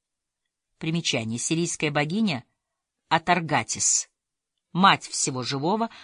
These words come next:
обычно отождествляемая с Кибелой или Юноной. Центром ее культа был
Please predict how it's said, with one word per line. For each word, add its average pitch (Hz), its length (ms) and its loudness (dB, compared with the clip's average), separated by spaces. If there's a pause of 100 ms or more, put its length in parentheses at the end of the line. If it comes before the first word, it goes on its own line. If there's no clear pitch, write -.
(140)
обычно 165 600 2 (260)
отождествляемая 170 1160 0
с - 160 2
Кибелой 214 540 0
или 202 260 -2
Юноной. 151 680 0 (2250)
Центром 202 800 4 (220)
ее 190 260 2
культа 185 360 -2
был 170 260 2